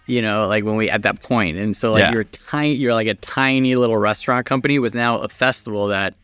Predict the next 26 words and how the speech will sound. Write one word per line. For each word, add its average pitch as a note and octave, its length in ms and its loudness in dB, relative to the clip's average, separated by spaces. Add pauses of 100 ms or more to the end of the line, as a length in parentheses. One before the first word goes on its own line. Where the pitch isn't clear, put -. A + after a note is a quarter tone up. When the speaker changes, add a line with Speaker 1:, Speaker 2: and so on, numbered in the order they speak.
(260)
Speaker 1:
huge C#3+ 300 0
names A#2 400 2
kinda A2 220 -2
started G#2+ 260 0
to A2+ 60 -4
get G#2+ 120 0
some G#2+ 140 -2
national G#2+ 560 0
attention. G2+ 720 -2 (320)
And A#2 640 0 (240)
the, B2+ 220 -6
we C3 340 -2
sold D#3 240 2
tickets, D3 440 -2
you B2+ 120 -2
know, G#2+ 140 0 (200)
through B2 200 2
our B2+ 100 4
channels. G#2+ 580 -2
So, G#2 280 0
like, G2 220 0
we G2+ 100 -2
used A2 140 -2
our G#2+ 80 0
social G2+ 320 -2
media, B2 580 2